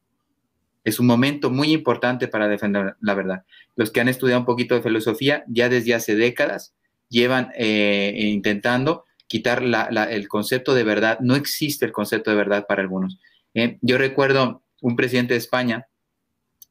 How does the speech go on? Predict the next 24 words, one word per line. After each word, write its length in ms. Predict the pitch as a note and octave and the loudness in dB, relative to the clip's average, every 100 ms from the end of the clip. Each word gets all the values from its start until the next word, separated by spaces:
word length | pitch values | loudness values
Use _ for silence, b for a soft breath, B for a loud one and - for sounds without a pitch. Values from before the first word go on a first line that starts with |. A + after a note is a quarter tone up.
| _ | _
te 100 | - | -10
puedo 180 | G2+ G#2+ | -4 -4
decir 160 | G#2 A2 | 0 0
el 100 | G#2 | 0
nombre, 260 | A2+ G2+ | 0 -2
pero, 280 | G2 F#2+ F#2 B B B - | -2 -4 -4 B B B -8
bueno, 260 | - F#2 - | -8 -8 -4
me 100 | G#2 | 0
da 80 | G#2 | 2
lo 100 | G2+ | 2
mismo, 240 | G2+ G2 | 0 0
¿no? 200 | F#2+ F#2+ B B B | -2 -4 B B B
Eh, 280 | A#2 G#2+ A2 | 2 2 2
decía, 500 | A#2 A#2 A#2+ A2 - - - A#2 A2 - | 0 2 0 0 -6 -18 -10 -10 -10 -10
corrigiendo 440 | - B2 A#2+ D3 E3 | -2 0 2 2 2
la 100 | C#3 | 2
Biblia, 320 | C3 D3 A2+ | 2 2 2
yo 100 | G#2 | 2
decía, 240 | B2 B2 G#2 | 0 0 -2
"Madre 380 | A2 D3 D3+ | 0 0 0
mía, 200 | B2+ A#2+ | 2 2
o 40 | A2 | 0
sea, 240 | A2+ G#2 | -2 -2
ya 280 | A2 B2+ C#3+ | 0 0 -2